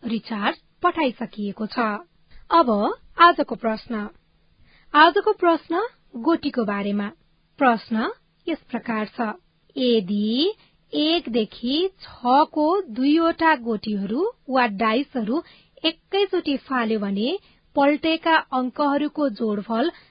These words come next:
दुई र आठ मध्ये कुन आउने सम्भावना धेरै हुन्छ? प्रश्न फेरि एकपटक,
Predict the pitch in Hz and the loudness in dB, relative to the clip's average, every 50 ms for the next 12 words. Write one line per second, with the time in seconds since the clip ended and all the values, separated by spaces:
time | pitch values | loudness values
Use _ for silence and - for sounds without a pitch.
0 | _ - - 202 190 220 233 240 320 415 494 _ _ _ _ _ - - 254 285 | _ -12 -10 -6 -2 0 2 2 2 2 0 _ _ _ _ _ -6 0 2 2
1 | 277 - - 277 294 320 330 - - 269 226 202 185 220 269 359 381 _ _ _ | 2 2 4 4 4 4 4 2 -2 -4 -4 -2 -2 -2 -4 -4 -6 _ _ _
2 | _ _ - 370 381 339 311 254 220 208 208 226 320 - - 370 320 285 262 226 | _ _ 0 2 2 2 2 2 0 0 -2 -2 -2 0 0 0 2 2 2 0
3 | 214 208 202 202 233 302 302 302 320 320 311 302 302 302 277 302 294 294 _ _ | 0 0 -2 -2 -2 -2 0 0 0 2 0 0 0 -2 -2 -4 -6 -6 _ _
4 | _ _ _ _ - - - 294 285 302 294 - - 320 311 - - 277 254 262 | _ _ _ _ -14 -4 0 2 2 2 0 -4 -6 -6 -6 -4 -2 -2 0 0
5 | 269 247 202 - - 214 196 - 277 381 | 0 -2 -2 -4 -6 -8 -4 0 -2 -2